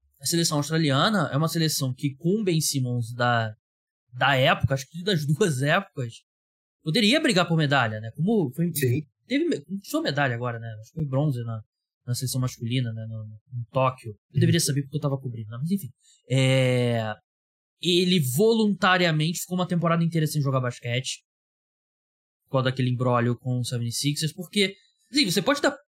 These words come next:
Speaker 1: puto com o Embiid, puto com o Doc Rivers, mas você joga puto. Porque você, assim, muita gente odeia o companheiro, um companheiro de trabalho, um colega de trabalho, o chefe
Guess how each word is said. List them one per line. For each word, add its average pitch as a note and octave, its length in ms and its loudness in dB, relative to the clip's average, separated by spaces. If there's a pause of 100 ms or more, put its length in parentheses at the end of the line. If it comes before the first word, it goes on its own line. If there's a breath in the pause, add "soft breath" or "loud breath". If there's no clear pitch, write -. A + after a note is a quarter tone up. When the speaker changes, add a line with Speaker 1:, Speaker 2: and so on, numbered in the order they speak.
Speaker 1:
puto A3+ 420 2
com F3 320 2
o D#3 60 2
Embiid, F#3 680 2
puto F3 400 -2
com E3 120 -4
o - 20 0
Doc D#3 220 0
Rivers, F3+ 640 0 (460)
mas D#4 120 -2
você F4 100 4
joga C4+ 260 2
puto. A#3+ 480 2 (400)
Porque G3+ 520 0
você, F#3+ 520 0 (840)
assim, E3+ 280 0
muita B3 440 2
gente A3 340 2
odeia F#3+ 540 4
o D#3 200 2 (120)
companheiro, D#3+ 600 0 (320)
um E3+ 200 0
companheiro E3 480 2
de C3+ 120 -4
trabalho, D#3 460 2
um F#3 40 -4
colega D#3+ 220 2
de - 80 -4
trabalho, D#3 580 2
o F3 40 2
chefe F3+ 640 2